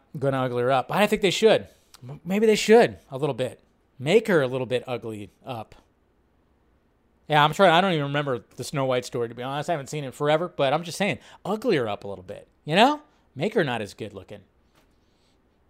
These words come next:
Why not? That's what I'm thinking. Challenge it. Don't make her so don't make her so gal looking.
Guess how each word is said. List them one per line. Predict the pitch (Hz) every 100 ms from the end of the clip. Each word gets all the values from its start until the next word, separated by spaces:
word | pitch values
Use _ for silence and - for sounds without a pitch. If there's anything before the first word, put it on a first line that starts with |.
| _ _ _ _ _ _ _
Why | 127 156
not? | 180 233 - - _ _ _ _ - - - - _ _ _ - - - - -
That's | 165 165
what | 151
I'm | 175
thinking. | 107 117 127 _ _ _ _ _ _ _ _ _ _ _ _ _ _ _ _
Challenge | - 175 220 220 135
it. | 117
Don't | 151 208
make | 190 -
her | 139
so | - 131 120 107 98 - - - - -
don't | 160
make | 165
her | 156
so | 143 156 131
gal | 120 120 123 107 92
looking. | 98 98 101 87